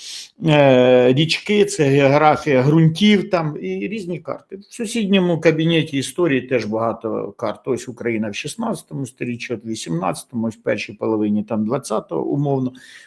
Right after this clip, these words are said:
Кругом багато карт, кругом позначки різні. Так от, які позначки пок-, поставлять на ці карти і хто поставить, той, власне,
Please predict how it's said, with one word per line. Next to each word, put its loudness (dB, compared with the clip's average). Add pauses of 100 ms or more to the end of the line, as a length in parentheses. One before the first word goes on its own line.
(120)
Кругом 0
багато 2
карт, -2 (240)
кругом 0
позначки 0
різні. -8 (300)
Так -4
от, -2 (200)
які 0
позначки 4
пок-, -4
поставлять -2
на -6
ці -8
карти -2 (160)
і 4
хто 6
поставить, -6 (220)
той, 4
власне, 2